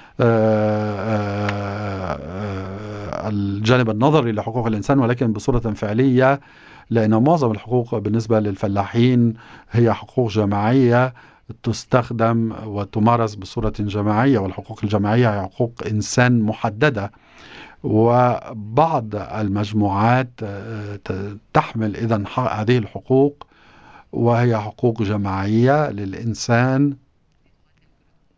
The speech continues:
مثل الحق في التنمية والحق في السلم والحق في التراث الثقافي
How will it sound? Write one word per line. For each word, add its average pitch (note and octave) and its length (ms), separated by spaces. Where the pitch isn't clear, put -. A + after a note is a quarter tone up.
مثل - 180
الحق - 280
في A2 100
التنمية C#3 480
والحق G#2+ 340
في - 100
السلم A2+ 460
والحق F#2+ 400
في - 200
التراث A2+ 680
الثقافي A2 1000